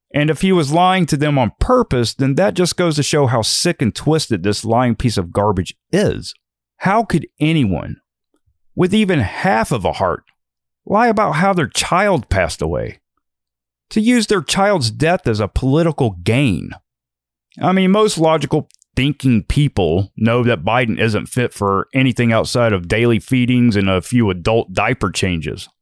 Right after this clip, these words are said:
Biden even said a day or so ago that he actually thinks he could beat Trump in twenty twenty-four. Look, dude, after the mess that you and your croonies have created, you would be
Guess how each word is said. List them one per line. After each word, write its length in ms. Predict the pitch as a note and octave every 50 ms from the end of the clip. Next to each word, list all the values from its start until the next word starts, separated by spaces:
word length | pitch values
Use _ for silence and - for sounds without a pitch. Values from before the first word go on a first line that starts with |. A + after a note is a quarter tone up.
| _ _ _ -
Biden 500 | A2+ A2 - B2 C#3 F#3+ A#3 G#3+ G3 F3+
even 200 | F3 E3+ D3+ C#3
said 260 | A#2+ - - D3+ C#3 G#2+
a 60 | F#2
day 360 | E2+ - G#2 G#2 A#2+ C#3 D3
or 120 | B2 G2
so 260 | - - G#2+ G2 F#2 F2+
ago 280 | E2 D#2 F2+ F#2 F#2+
that 180 | F2+ G#2+ F#2+ A#2
he 200 | D3 F#3+ G3 F3+
actually 420 | E3+ F3+ E3 - D3+ C#3 G#2 - _
thinks 340 | - D#3+ D#3+ C3+ - - -
he 100 | D3 C3+
could 180 | - A#2 F2+ G2
beat 200 | B2 C3 B2 -
Trump 340 | - - C3+ B2+ A#2 - G#2+
in 80 | F2+
twenty 260 | - - A#2 A2+ G#2+
twenty-four. 600 | G2 - A#2 G#2+ F#2+ E2+ - - A#2 G2+ - - - - _ _ _ _ _ _ _ _ _ -
Look, 300 | - A#2+ B2+ C3 A#2+ F2+
dude, 360 | F2 F#2 F2+ F2 F2 E2 - _ _ -
after 240 | - A2+ G#2+ - A#2+
the 140 | G#2+ G2 G#2
mess 320 | G#2+ A#2+ C3+ C#3 C#3+ -
that 220 | - C3 A2+ - -
you 280 | A#2 B2 C#3 D3 C#3
and 140 | A#2 G2 G2
your 140 | G2+ A#2+ B2
croonies 540 | - - - - B2+ D3+ F3+ D#3+ B2+ F#2+ -
have 180 | F#2+ F2 -
created, 560 | - G#2 G2 F#2 E2+ D#2+ C#2+ D2 E2+ G#2+ A2+ - _ _ _ -
you 160 | - G3 A3+
would 140 | A3+ G3+ E3+
be 260 | G3+ G3 D#3+ C3+